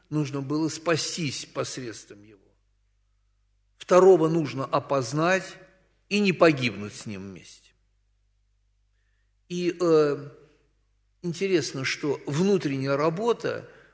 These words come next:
которая совершается в человеческом сердце, она одна и та же. Э, здесь написано: «Пошлёт им Бог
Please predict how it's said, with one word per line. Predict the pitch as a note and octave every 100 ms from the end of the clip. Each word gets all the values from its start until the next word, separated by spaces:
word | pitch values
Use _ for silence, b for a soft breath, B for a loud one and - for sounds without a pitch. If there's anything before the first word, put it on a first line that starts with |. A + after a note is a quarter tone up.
| B
которая | D#3 D3 E3 C#3+
совершается | C3 D3 C#3+ - D3 B2+ -
в | A#2
человеческом | D3+ D3 C#3+ A#2+ - B2+ B2+
сердце, | - G3 F#3 - C#3
она | C#3 D3
одна | C#3 C3 D#3+
и |
та | D#3+ G#2+ F2
же. | - - _ _ _ _ _ _ _ _ _ _ _ _ _ _ _ _ _ -
Э, | D#3 C3+
здесь | C3 C3 E3+ F#3+ D3+ - -
написано: | D3 D3 C#3 F#3+ - D3 C3 A#2+ A#2 A#2+ b b b b b _ -
«Пошлёт | C#3+ - F3 F#3 - -
им | E3 C#3 C#3
Бог | D3+ D#3 C3 -